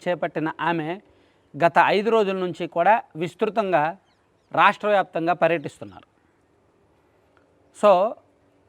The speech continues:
జిల్లాల్లో సభలు పెడుతున్నారు, కార్యకర్తలను కలుస్తున్నారు, నాయకులను కలుస్తున్నారు, నాయకుల్ని యాక్టివేట్ చేస్తున్నారు, ప్రభుత్వాన్ని విమర్శిస్తున్నారు, ప్రభుత్వం చేసే తప్పుల్ని జనంలోకి తీసుకెళ్తున్నారు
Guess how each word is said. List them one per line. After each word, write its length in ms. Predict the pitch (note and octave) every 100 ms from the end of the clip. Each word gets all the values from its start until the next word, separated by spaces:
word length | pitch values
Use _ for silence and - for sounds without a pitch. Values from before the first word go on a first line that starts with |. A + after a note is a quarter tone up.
| _
జిల్లాల్లో 480 | D3+ D3+ F#3+ G#3 G3+
సభలు 300 | - E3 F3+
పెడుతున్నారు, 560 | G3 G3 F#3+ G3+ G#3 G#3 _ _ _ -
కార్యకర్తలను 580 | D#3 F#3 F#3+ F3+ G3 F#3
కలుస్తున్నారు, 600 | G3 F#3 G3+ G3+ G#3 G#3+ -
నాయకులను 500 | D#3 E3 G3+ G#3 G3+
కలుస్తున్నారు, 640 | G3 F#3+ - G3 G#3 G#3 - -
నాయకుల్ని 540 | E3 G3+ G3 G3+ G3+
యాక్టివేట్ 560 | D#3+ F3+ - G3+ G#3 D#3
చేస్తున్నారు, 560 | G#3 - G#3+ G#3 G#3+ - -
ప్రభుత్వాన్ని 480 | F3 G3 - G#3+ G3+
విమర్శిస్తున్నారు, 840 | F3+ G3 F3 G3+ - G#3+ G#3+ A3+ - _ _ _ _
ప్రభుత్వం 440 | F3+ G#3+ A#3+ A#3+ A3+
చేసే 220 | A3 - G3+
తప్పుల్ని 480 | F#3+ F3 G#3+ G#3
జనంలోకి 440 | D3+ F3 G3 G#3 E3+
తీసుకెళ్తున్నారు 760 | G3+ G3 - G3+ G3 G3+ G3+